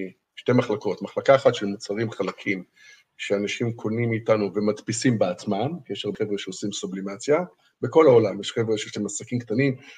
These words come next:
מדפסות סובלימציה, זה עסק מאוד קל, אתה קונה מדפסת בכמה מאות דולרים, מכבש קטן בעוד מאתיים דולר, שלוש מאות דולר, מה-, או מעלה אתר בשופיפיי, באלף דולר אפשר לפתוח עסק היום, בלי שום בעיה,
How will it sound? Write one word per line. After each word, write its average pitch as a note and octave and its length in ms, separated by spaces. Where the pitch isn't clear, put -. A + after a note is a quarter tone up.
מדפסות - 500
סובלימציה, C3+ 640
זה A#2 140
עסק C#3+ 300
מאוד C3 240
קל, A#2+ 220
אתה G#2 140
קונה A2+ 200
מדפסת A2+ 480
בכמה G2 760
מאות G#2+ 200
דולרים, A2+ 520
מכבש A2+ 340
קטן A2 360
בעוד A#2+ 180
מאתיים A#2+ 360
דולר, A#2 260
שלוש A2+ 200
מאות A2 100
דולר, G#2+ 260
מה-, A#2 220
או A#2+ 200
מעלה B2 300
אתר C#3 200
בשופיפיי, D#3 600
באלף D3 300
דולר D#3+ 260
אפשר C#3 180
לפתוח C3+ 320
עסק A#2+ 340
היום, F#2+ 240
בלי G#2 100
שום G#2+ 220
בעיה, F#2+ 180